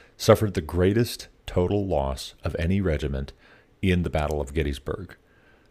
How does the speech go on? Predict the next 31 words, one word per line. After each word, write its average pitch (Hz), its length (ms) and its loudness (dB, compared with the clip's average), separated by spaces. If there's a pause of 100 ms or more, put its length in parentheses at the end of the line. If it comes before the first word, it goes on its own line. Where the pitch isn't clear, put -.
(140)
The 85 100 2
eleventh 107 680 2
North 80 240 -4
Carolina, 67 640 -6 (220)
the 82 100 0
regiment 82 380 4
that 76 160 -4
flanked 101 380 0
the 92 80 0
one 87 180 0
hundred 90 200 2
and 82 120 -2
fifty-first 82 720 -4
before 92 320 0
they 82 140 0
retreated 85 440 -2
to 82 80 -4
the 73 80 -6
seminary, 113 460 2 (560)
takes - 280 2
the - 80 0
place 78 320 0
of 73 160 -6
the 73 100 -2
second - 540 -2 (400)
greatest 71 500 -2 (120)
total 71 280 -2
loss 65 400 -6
of 82 180 -4
any 78 340 -2
regiment. - 480 -6